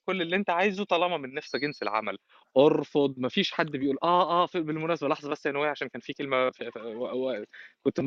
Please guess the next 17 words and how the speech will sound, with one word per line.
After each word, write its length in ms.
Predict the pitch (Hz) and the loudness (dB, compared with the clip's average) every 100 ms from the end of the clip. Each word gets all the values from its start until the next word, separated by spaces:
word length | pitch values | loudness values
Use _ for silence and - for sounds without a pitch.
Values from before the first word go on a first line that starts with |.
| 120 120 | 0 -2
محشورة 300 | - 156 131 | 2 4 4
في 60 | |
زوري. 260 | 131 120 107 _ - - 156 | 2 2 -2 _ -20 0 4
هو 100 | 170 | 6
مين 200 | 233 226 | 4 2
قال 180 | 220 | 0
إن 220 | 240 208 185 | 0 0 -2
تركيا 600 | 165 147 190 208 208 190 | -4 -2 0 2 2 2
هي 140 | 190 | 2
النموذج 360 | 180 180 202 190 | 0 -4 -2 0
اللي 120 | 180 | 0
المفروض 280 | 170 - 185 | -2 -4 -6
إن 80 | 185 | -4
إحنا 160 | - | -4
نحتذي 380 | 165 - 180 170 | -4 0 0 0
بيه 180 | 175 202 - | -4 -6 -2
في 400 | 151 143 147 | 2 4 2